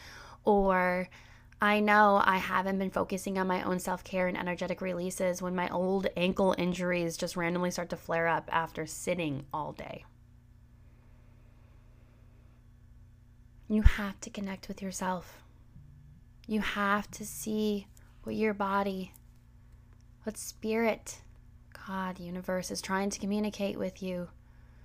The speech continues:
We live in a world, this has been proven, guys, so don't come at me, <laughs> where we can only see and perceive point zero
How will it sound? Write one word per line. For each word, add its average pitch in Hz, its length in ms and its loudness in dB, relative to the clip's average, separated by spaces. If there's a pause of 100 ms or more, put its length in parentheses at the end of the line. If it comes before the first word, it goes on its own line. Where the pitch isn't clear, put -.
(200)
We 220 60 0
live 233 180 6
in 262 80 6
a 269 80 10
world, 185 500 6 (680)
this 180 120 -8
has 185 120 -2
been 202 160 6
proven, 165 320 0
guys, 151 320 0
so 156 80 -4
don't 151 200 -4
come 175 120 -2
at 170 180 2
me, 156 260 -6 (1040)
<laughs> - 880 -6
where 220 120 6
we 220 120 4
can 262 120 6
only 262 280 8
see 190 580 -2 (400)
and 202 140 2
perceive 185 680 2 (460)
point 302 360 4
zero 269 540 8